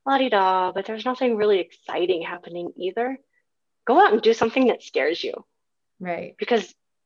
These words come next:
Speaker 1: you're gonna experience some growth from that. And, and, and do it,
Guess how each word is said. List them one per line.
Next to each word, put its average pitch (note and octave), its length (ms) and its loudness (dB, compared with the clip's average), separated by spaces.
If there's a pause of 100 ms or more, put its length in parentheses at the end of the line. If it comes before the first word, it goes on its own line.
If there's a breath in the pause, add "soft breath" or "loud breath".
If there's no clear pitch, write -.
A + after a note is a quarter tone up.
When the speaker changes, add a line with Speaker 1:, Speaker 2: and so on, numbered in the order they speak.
Speaker 1:
you're A#3 160 4
gonna B3 240 4
experience G#3+ 680 4
some F#3+ 260 -8
growth B3+ 340 2
from D#3 320 -4
that. C#3 260 -4 (640 loud breath)
And, G#3+ 260 4 (1040 soft breath)
and, C4 200 2
and B3+ 160 2
do B3 140 4
it, - 240 6